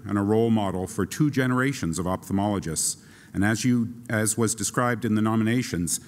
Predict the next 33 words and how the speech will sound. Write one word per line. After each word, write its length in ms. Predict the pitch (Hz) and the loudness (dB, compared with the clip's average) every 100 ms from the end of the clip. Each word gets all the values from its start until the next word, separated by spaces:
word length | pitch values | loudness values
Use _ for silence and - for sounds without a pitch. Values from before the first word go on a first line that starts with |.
| - - - | -20 -18 -6
as 180 | 95 | -2
a 60 | 92 | -2
gifted 500 | 76 120 - 131 104 | 0 -2 0 -2 -2
surgeon 680 | - 120 95 92 90 87 - | 0 0 0 -2 -4 -6 -10
and 100 | 101 | -4
a 60 | 98 | 0
natural-born 920 | 92 101 104 - 98 90 95 98 95 | 0 0 -2 -2 -2 -2 -2 0 0
teacher. 480 | 90 107 - 80 73 - - - - - - - - - - - - | -2 -6 -6 -8 -10 -14 -20 -20 -20 -20 -20 -20 -20 -20 -20 -10 -2
As 180 | 127 | 0
you 80 | 147 | 2
will 120 | 135 | 2
hear, 360 | 113 147 165 98 | 0 2 2 2
Doctor 280 | 107 104 123 | 0 0 0
Dixon 400 | 135 - 123 113 | 0 0 2 2
was 120 | 107 | 2
not 200 | 123 123 | 0 0
able 200 | 123 120 | -2 -4
to 100 | 113 | -4
join 300 | 104 120 123 | -2 0 0
us 160 | 104 - | 0 -2
in 160 | 92 | -2
person, 580 | - 139 127 92 80 76 | -2 -4 -4 -4 -6 -8
but 120 | 85 87 | -10 -6
I'm 180 | 101 98 | -4 -4
told 340 | 113 120 101 | -2 -2 -2
that 120 | 104 | -4
he 220 | 76 110 | -2 -2
is 180 | 120 104 | -2 -2
looking 340 | 113 113 117 110 | -4 -2 0 0
in 220 | 113 95 | 0 0
by 200 | 90 87 | -2 -4
Zoom 340 | 82 120 120 | 0 0 0
today. 420 | 110 87 85 76 | -2 -4 -6 -8